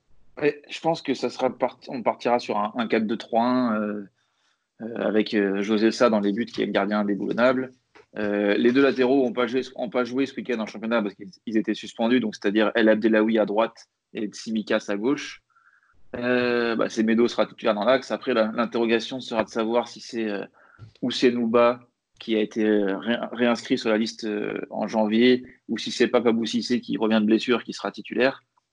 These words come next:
Je pense que ce sera plus, euh, Ba, à moins que ils nous mettent, euh, Avram Papadopoulos, mais ça m'étonnerait quand même sur un match comme ça. Il joue pas, il joue pas trop Papadopoulos, donc il, il lui faudrait un petit peu plus de rythme.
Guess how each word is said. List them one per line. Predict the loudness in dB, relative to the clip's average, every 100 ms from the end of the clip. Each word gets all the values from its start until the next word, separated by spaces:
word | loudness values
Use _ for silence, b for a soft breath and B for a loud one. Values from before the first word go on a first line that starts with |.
| _ -16
Je |
pense | -8 -4
que | -4
ce | -4
sera | -4
plus, | -4 -6 -6 -6
euh, | -6 -4
Ba, | 0 0 0 -6 _
à | 0 2
moins | 2 0 0 -4
que | -2 -2 -4 -8 b b b b
ils | -2
nous | 2
mettent, | 4 2 2
euh, | 4 4
Avram | 4 2 0 0
Papadopoulos, | -2 -2 0 2 2
mais | 0
ça | -8
m'étonnerait | -6 -2 -2 0
quand | -2
même | -4
sur | -6
un |
match | -6 -8
comme | -10
ça. | -6 -6 -6 -10 _ _ B B B -8
Il | -4
joue | 2
pas, | 4
il | 6
joue | 6
pas | 4
trop | 2 0
Papadopoulos, | 0 0 0 -2 -2 -2
donc | -4 -10
il, | -12 -4
il | -2
lui | -2
faudrait | -2 0 2
un | 2
petit | -2
peu | -6
plus | 0 2
de |
rythme. | 4 2 0